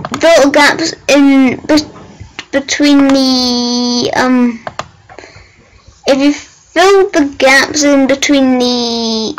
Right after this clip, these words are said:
um, between the lines in, then,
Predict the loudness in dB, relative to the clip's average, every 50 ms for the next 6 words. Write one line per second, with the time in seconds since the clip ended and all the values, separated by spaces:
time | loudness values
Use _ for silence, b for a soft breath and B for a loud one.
0 | -10 -6 -4 -2 -2 0 0 0 -2 -4 -6 b b b b b b b b b
1 | b b b b -10 -8 -4 -4 -2 -2 -2 -2 -2 0 0 0 2 2 2 2
2 | 0 0 -2 -4 -4 -4 -2 -2 -2 -2 -2 -4 -4 -6 -10 B B B B B
3 | B B B -6 -2 0 2 2 2 2 0 -2 -2 -4